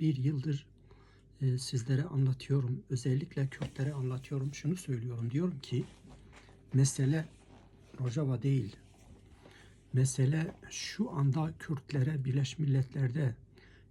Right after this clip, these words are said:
yani başvurda, e, Irak Kürdistan'ında verilen haklardır. Hani çok vahim durumlar var ortada şu an itibariyle. A B D biraderlerin, e,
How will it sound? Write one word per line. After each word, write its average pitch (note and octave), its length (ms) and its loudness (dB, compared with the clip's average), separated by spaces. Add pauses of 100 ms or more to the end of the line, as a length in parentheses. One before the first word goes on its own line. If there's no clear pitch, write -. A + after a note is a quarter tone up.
yani B2+ 320 2
başvurda, C#3 800 0
e, D3 60 -4
Irak C#3 440 -2
Kürdistan'ında B2 920 0
verilen B2+ 340 4
haklardır. A2 720 0 (920)
Hani D#3 320 4 (140)
çok - 260 -2
vahim C#3 280 4
durumlar B2+ 420 4
var G#2 180 -4 (100)
ortada G#2+ 420 -4 (280)
şu - 240 -8
an G#2+ 100 0
itibariyle. A2 680 -2 (760)
A E3 160 0
B D#3+ 160 2
D F3+ 220 2 (420)
biraderlerin, C#3+ 840 4 (120)
e, A#2 300 -2